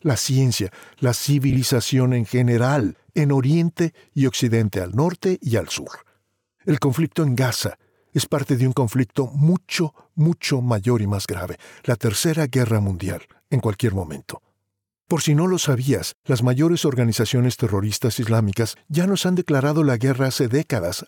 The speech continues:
a Occidente y al mundo entero. ¿Por qué no crees que aprueban más de la India, de Australia o China ni Japón que de Europa? Estoy hablando de Irán,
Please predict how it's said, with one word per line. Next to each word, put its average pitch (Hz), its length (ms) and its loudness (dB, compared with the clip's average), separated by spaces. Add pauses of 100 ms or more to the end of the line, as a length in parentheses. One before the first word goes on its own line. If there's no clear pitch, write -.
a 156 100 2
Occidente 151 640 0
y 139 60 2
al 131 100 2
mundo 151 300 2
entero. 208 500 -2 (160)
¿Por 185 140 -2
qué - 160 -12
no 165 140 0
crees 165 260 -2
que 120 80 -4
aprueban 110 400 0
más 104 180 -2
de 92 120 -6
la 85 140 -8
India, 98 460 -4
de 117 100 0
Australia 104 540 0
o 92 60 -6
China 101 440 -2
ni 90 140 -10
Japón 92 560 -6
que 98 140 -4
de 92 80 -8
Europa? 107 420 -4 (680)
Estoy 185 280 0
hablando 151 360 2
de 127 120 2
Irán, 120 460 0